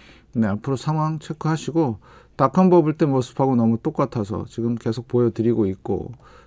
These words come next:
자, 애플입니다. 월봉이고요. 자, 아직 지금 한 사 거래일 정도 남았는데, 일단 종가상으로는 지금 저점을 찍었어요. 종가.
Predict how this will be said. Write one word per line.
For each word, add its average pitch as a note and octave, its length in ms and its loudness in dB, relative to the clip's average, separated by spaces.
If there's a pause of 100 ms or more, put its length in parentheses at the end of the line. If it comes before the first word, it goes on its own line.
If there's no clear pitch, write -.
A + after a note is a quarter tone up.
자, B2+ 160 0
애플입니다. C3+ 800 -2
월봉이고요. B2 880 -2 (680)
자, A2+ 200 0
아직 E3 600 6
지금 C#3 840 -2
한 C#3 600 -4
사 B2 220 0
거래일 D#3+ 300 8
정도 C#3 240 2
남았는데, A2+ 720 0 (600)
일단 D3+ 380 0
종가상으로는 D3+ 920 2
지금 B2+ 240 0
저점을 C3 440 -2
찍었어요. E3 460 0 (720)
종가. A#2 640 -8